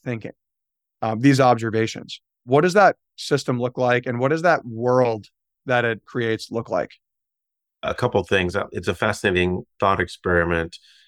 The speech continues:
Speaker 2: Let me say two things that I consider to be anomalous. One, the idea that the rewards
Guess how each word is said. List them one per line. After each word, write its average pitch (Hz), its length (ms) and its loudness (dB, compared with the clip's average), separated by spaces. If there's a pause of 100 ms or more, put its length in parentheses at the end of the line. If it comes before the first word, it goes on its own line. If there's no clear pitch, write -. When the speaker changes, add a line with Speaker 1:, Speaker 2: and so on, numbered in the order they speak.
(220)
Speaker 2:
Let 117 140 -4
me 113 80 0
say 101 180 0
two 101 200 -4
things 85 640 -4
that 95 100 -2
I 90 120 0
consider 87 440 -6
to 85 100 -6
be 85 480 -4 (100)
anomalous. 85 720 -2
One, 87 560 0 (640)
the 95 180 -8
idea 87 540 0
that 87 200 -2
the 87 120 -8
rewards 85 1080 -2